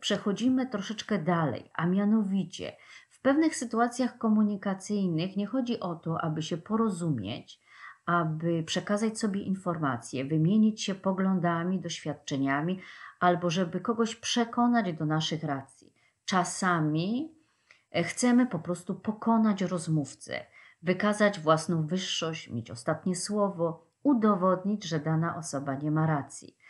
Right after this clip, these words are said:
Mówiący wtedy ukrywa swoje intencje i ucieka się do zachowań nieetycznych. Najczęściej jest to kłamstwo, manipulacja czy prowokacja. Kłamstwo jest Wam raczej znane, ponieważ, e,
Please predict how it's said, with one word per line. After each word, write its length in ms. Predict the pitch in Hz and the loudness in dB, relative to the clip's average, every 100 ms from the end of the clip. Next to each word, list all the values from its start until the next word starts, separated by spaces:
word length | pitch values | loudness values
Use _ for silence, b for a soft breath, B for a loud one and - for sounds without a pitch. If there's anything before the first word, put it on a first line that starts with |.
| B B | B B
Mówiący 640 | 175 175 160 220 311 320 302 | 0 2 4 4 4 2 -2
wtedy 500 | - 254 226 226 - | 0 0 2 -2 -2
ukrywa 680 | 240 - - 269 294 254 262 | -4 -2 2 2 2 0 -2
swoje 460 | - - 190 196 | -4 -2 -2 -2
intencje 960 | 196 196 190 - 151 127 - 147 156 247 - _ _ | -2 -2 0 0 -2 -2 -6 -8 -8 -8 -12 _ _
i 120 | 294 | 0
ucieka 520 | 285 269 - 202 208 202 | 2 0 0 -2 0 -2
się 240 | - 214 | 0 -2
do 180 | 175 180 | -2 -2
zachowań 640 | 151 - 156 147 156 156 156 - | -4 -2 -2 2 2 2 -2 -2
nieetycznych. 1080 | 165 175 208 202 196 208 208 - - - _ b b b - | 2 2 0 -4 -4 -4 -4 -6 -8 -12 _ b b b 0
Najczęściej 600 | 180 160 240 320 - 311 | 0 2 0 -2 -2 -2
jest 160 | 254 | -2
to 80 | 151 | -4
kłamstwo, 680 | - 175 208 226 - _ 165 | 2 4 4 0 -6 _ -2
manipulacja 1040 | 147 196 233 233 175 156 143 143 170 165 160 | 2 4 4 2 -2 0 0 -2 -6 -6 -6
czy 380 | - 127 143 156 _ | -8 -6 -8 -10 _
prowokacja. 840 | - 175 170 160 - - - - - B B B B | -2 -2 -2 -4 -6 -8 -14 -20 -20 B B B B
Kłamstwo 460 | 294 320 - 311 | 4 4 2 2
jest 220 | 269 262 | 4 2
Wam 240 | 226 240 220 | 4 6 6
raczej 600 | 220 220 - 226 208 190 | 4 0 -2 0 2 0
znane, 640 | 156 202 196 160 139 165 175 | 0 2 4 4 2 0 -2
ponieważ, 920 | 180 170 170 160 156 156 156 - | -4 -2 -4 0 0 0 -2 -6
e, 60 | - | -8